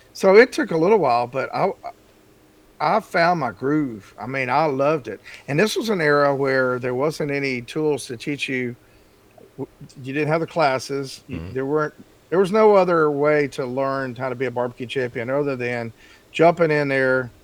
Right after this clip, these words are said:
Speaker 1: and practicing and creating something, imagining something. Y-, it, it wasn't something that, like today,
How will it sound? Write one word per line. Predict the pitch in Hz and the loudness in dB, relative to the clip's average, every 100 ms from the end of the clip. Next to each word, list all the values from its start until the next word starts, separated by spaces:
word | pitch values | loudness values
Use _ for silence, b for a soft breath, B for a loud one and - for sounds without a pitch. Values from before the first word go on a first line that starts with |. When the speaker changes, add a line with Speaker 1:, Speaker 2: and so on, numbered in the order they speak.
| b b b _ - | b b b _ -8
Speaker 1:
and | 139 131 | -4 -4
practicing | 120 143 135 - - 90 120 _ _ | 2 4 4 0 -12 -14 -18 _ _
and | 131 117 | -12 -12
creating | - 143 143 165 143 | -6 -2 2 2 0
something, | 120 131 107 107 120 | -8 -8 -8 -12 -12
imagining | 131 127 151 147 131 120 | -4 2 2 2 -4 -10
something. | - 123 117 113 110 b b b b - | -8 -8 -8 -10 -12 b b b b -12
Y-, | - _ _ _ _ _ _ _ - | -12 _ _ _ _ _ _ _ -6
it, | 175 151 - | 2 2 2
it | 147 | 0
wasn't | 151 196 175 180 | 4 4 2 -6
something | 131 170 151 156 | -2 -2 -2 -4
that, | 135 131 120 _ _ _ _ _ _ - 139 | -4 -4 -6 _ _ _ _ _ _ -20 -16
like | 135 123 127 | -6 -2 -2
today, | - 127 180 185 147 139 | -4 -2 2 2 2 -2